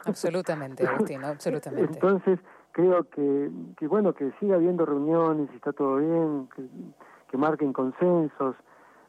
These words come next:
Speaker 2: pero nosotros estaremos donde tiene que estar la política, la buena par-, práctica de la política. Y si no, seguiremos interpelando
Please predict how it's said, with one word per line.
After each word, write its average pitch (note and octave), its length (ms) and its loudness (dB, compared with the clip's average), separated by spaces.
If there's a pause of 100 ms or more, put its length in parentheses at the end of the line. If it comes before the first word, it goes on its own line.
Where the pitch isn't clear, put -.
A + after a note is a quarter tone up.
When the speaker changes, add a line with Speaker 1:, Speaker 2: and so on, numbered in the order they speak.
Speaker 2:
pero D3+ 360 2
nosotros G3+ 380 0
estaremos E3 460 0
donde C3+ 420 -2
tiene D3 340 0
que - 80 -12
estar C#3+ 160 -6
la C3+ 80 -2
política, C3 520 -6
la B2+ 120 -4
buena D3+ 200 2
par-, C3+ 220 -2
práctica - 480 -4
de B2+ 60 -10
la B2 80 -12
política. B2 480 -10
Y D#3 180 0
si G3 60 0
no, A3+ 180 2 (800)
seguiremos E3 400 0
interpelando C#3+ 720 -2